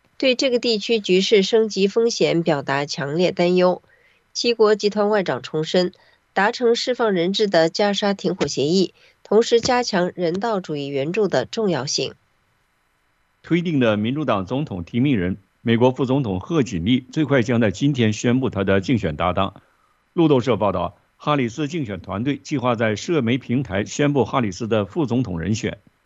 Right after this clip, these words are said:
Speaker 2: 摇摆州一向是美国总统选举的决胜关键，贺锦丽周二将以宾夕法尼亚州为起点，展开为期五天的竞选活动。贺锦丽可能在周二晚上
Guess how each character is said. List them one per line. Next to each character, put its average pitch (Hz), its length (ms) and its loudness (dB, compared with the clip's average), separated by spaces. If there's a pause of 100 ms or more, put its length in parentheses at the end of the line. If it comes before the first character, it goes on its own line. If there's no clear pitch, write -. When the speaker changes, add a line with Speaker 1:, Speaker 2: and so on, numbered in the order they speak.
(320)
Speaker 2:
摇 156 160 4
摆 123 160 4
州 131 180 4
一 127 100 -2
向 147 200 -2
是 123 100 -2
美 104 160 2
国 110 140 0
总 131 220 0
统 101 180 0
选 104 320 0
举 95 140 -6
的 90 200 -2 (160)
决 117 200 2
胜 113 180 2
关 98 220 2
键， 117 280 0 (320)
贺 185 160 4
锦 139 140 4
丽 135 140 4
周 143 140 2
二 147 160 2
将 147 220 -6
以 107 140 -2
宾 156 180 -6
夕 160 220 -4
法 87 220 -4
尼 98 140 -4
亚 135 160 0
州 120 180 -4
为 101 100 -4
起 107 240 -8
点， 95 180 -6 (240)
展 117 180 -2
开 127 200 -2
为 113 220 -6
期 147 200 -6
五 95 220 -8
天 120 240 0
的 110 160 2
竞 117 220 -2
选 82 180 -6
活 87 160 -8
动。 113 180 -2 (540)
贺 170 160 4
锦 139 160 4
丽 151 80 6
可 - 160 -2
能 113 160 2
在 123 160 2
周 165 140 -2
二 143 160 2
晚 85 200 -4
上 120 260 -4